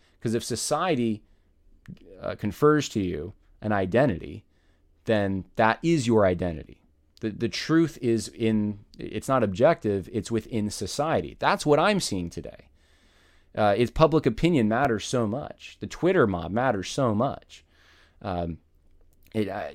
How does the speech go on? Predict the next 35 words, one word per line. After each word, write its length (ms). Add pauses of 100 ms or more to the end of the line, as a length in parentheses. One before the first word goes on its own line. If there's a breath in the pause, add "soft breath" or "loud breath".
(240)
we 80
don't 140
even 120
see 140
debates 380
hardly 280
anymore. 280
I 20
mean, 160
we 120
live 160
in 120
postmodernism 760
at 80
this 160
point. 460 (840 soft breath)
Uh, 160
but 360 (220)
it's 300
s-, 300
you're 180
socially 720
constructed. 720 (600)
You're 440
the 120
product. 560
There 300
is 100
no, 140
like, 200
objective 760
you, 440
this 180
rooted 800
you. 540